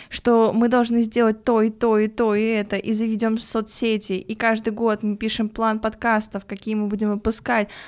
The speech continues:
мы такие, "Нам надо подготовиться, мы изучим это, мы сделаем то". И каждый <laughs> год ничего из этого не выходит, потому что мы пускаем всё на самотёк.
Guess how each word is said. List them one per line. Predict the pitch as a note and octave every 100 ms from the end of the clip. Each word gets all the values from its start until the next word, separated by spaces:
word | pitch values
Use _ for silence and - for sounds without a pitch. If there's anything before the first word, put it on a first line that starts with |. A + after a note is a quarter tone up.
| -
мы | A3
такие, | G#3 G#3+
"Нам | G3 F#3
надо | F#3 F3+
подготовиться, | - F#3 F3+ F3+ F3 - - - -
мы | G3+ F#3
изучим | - G3 G3 -
это, | G3+ G3+ F#3 - - -
мы | G3+ G3+
сделаем | G3+ G3+ F#3+
то". | G3+ A#3+ - -
И | C#4
каждый | - C#4 C#4+ A#3+ D#4
<laughs> | E4
год | - - -
ничего | F#4 - - F4+
из | F4
этого | D4 D4 D4+
не | D4
выходит, | D#4 E4 - F#4
потому | F4
что | - D#4+
мы | C#4+
пускаем | C#4+ - E4 F4+
всё | D#4+ E4
на | C#4+
самотёк. | - D4 C4+ - C#4 -